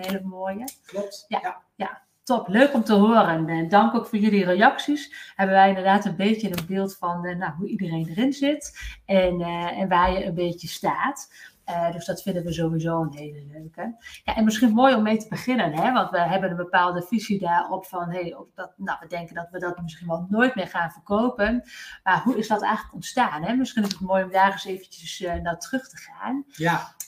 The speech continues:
Speaker 1: Ehm.
Speaker 2: Ja, een stukje historie.
Speaker 1: Ja.
Speaker 2: Ja, eigenlijk, eh, en dan een stukje historie eigenlijk feitelijk over Bitcoin en Ethereum. Van waarom is dat nou eigenlijk ontstaan en waarom hebben we dat nou en waarom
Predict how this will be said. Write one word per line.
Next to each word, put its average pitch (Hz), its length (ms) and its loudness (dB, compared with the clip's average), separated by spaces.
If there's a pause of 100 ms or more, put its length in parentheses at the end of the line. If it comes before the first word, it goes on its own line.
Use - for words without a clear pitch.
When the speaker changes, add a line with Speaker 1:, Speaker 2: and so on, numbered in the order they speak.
Speaker 1:
Ehm. 165 500 -6
Speaker 2:
Ja, 165 140 -8 (140)
een 247 100 -4
stukje 247 380 -2
historie. 208 760 2
Speaker 1:
Ja. 247 300 4
Speaker 2:
Ja, 208 240 0
eigenlijk, 214 600 -2
eh, 190 260 -8
en 190 60 -8
dan 202 140 0
een 196 80 0
stukje - 340 -6 (140)
historie 214 520 0
eigenlijk 180 340 -6
feitelijk 165 520 -8
over 139 280 -6
Bitcoin 165 640 -2
en 143 240 -14
Ethereum. 156 640 -4
Van 139 240 -10
waarom 156 300 -6
is - 140 -14
dat 143 160 -8
nou 147 140 -10
eigenlijk 139 380 -14
ontstaan 156 460 -6
en 139 120 -8
waarom 147 320 -4
hebben 147 300 -10
we 156 100 0
dat 151 200 -2
nou 147 320 -2
en 135 120 -12
waarom 135 380 -6